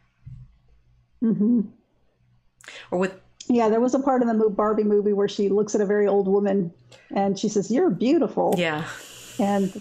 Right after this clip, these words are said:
Speaker 1: the woman says, "I know." <laughs> It's very sweet. But yeah, obviously she was, she was talking about, uh, this woman had lived a, a whole life and had a lot of experiences,
Speaker 2: Right.
Speaker 1: uh, with it. And, uh, that,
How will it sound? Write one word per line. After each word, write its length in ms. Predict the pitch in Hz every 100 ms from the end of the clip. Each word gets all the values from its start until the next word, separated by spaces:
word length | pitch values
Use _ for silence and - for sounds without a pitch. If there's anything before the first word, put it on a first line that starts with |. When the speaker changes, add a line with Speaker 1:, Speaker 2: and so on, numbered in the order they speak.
| -
Speaker 1:
the 80 | 220
woman 180 | 214 214
says, 400 | 214 196 - -
"I 100 | - 554 605
know." 380 | 466 185 - - -
<laughs> 80 | - - 392 - - - 554 571
It's 200 | 427 -
very 200 | - 381 -
sweet. 720 | - - 403 - 320 - - - _ _ _ - _ -
But 260 | 262 233 -
yeah, 260 | 262 254
obviously 400 | 226 247 247 247
she 140 | 226 233
was, 240 | 214 -
she 80 | -
was 140 | 220 214
talking 320 | 226 226 214
about, 400 | 202 208 - -
uh, 220 | - -
this 240 | 208 214 226
woman 180 | 226
had 140 | 208 202
lived 220 | 208 196
a, 120 | 214 208
a 100 | -
whole 220 | - 214
life 540 | 185 196 208 202 - -
and 140 | 214
had 360 | 190 202 190 -
a 60 | 214
lot 180 | 202 202
of 80 |
experiences, 1000 | 196 - 202 208 202 190 180 196 208 - -
Speaker 2:
Right. 100 | -
Speaker 1:
uh, 40 | -
with 260 | 208 208
it. 220 | 220 - - _ _ _ _ -
And, 360 | 208 196 196
uh, 300 | 202 196 190 202 - _ _ _ _ _
that, 580 | 202 202 202 202 - -